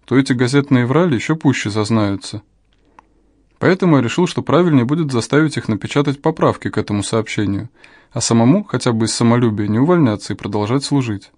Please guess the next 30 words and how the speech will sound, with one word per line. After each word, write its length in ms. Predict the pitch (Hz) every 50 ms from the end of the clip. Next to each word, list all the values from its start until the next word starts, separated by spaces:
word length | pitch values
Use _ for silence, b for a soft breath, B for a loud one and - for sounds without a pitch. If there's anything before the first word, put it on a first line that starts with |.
| _ _ _ _ _ _ _ _ b b b b b b b b b b b b b b b
«Зайду-ка 400 | 113 113 120 143 196 220 - 180
на 120 | 156 139
обратном 360 | 131 139 135 127 - - 110
пути 240 | - - 131 - -
в 60 | 127
редакцию 520 | 113 113 110 143 180 185 - - - 120 107
выяснить 420 | 113 135 143 - - 120 - -
это 180 | 127 123 - -
дело», 340 | 131 113 101 95 98 120 b b b b b b b b b b _
подумал 420 | - 123 120 135 139 127 117 110
я, 260 | 113 123 147 180 196 - _ _ _ _ _ -
но 120 | 127 117
тут 180 | - 175 208 196
же 100 | 165 131
вспомнил, 460 | - - - 139 131 120 113 107 101
что 160 | - - -
школа, 320 | - - - 190 208 185
как 180 | 165 - 139 -
мне 100 | 160 151
сказали, 500 | 143 - - 143 135 143 143 135 135 131 b b b b b b b -
уже 180 | 117 131 165
предприняла 600 | 170 170 170 160 - 165 165 185 202 190 139 107
шаги, 360 | - - 113 104 104 104 101
чтобы 280 | - - - 113 113 110
опротестовать 640 | 104 - - - - - - - 117 127 165 170 -
эту 160 | 143 135 147
заметку, 600 | 135 143 143 135 117 104 101 - - - 113 - - _ _ _ _ _ _ _ _ _
и 100 | - 143
не 140 | 170 185 160
пошёл. 480 | 170 160 143 - - 110 95 98 98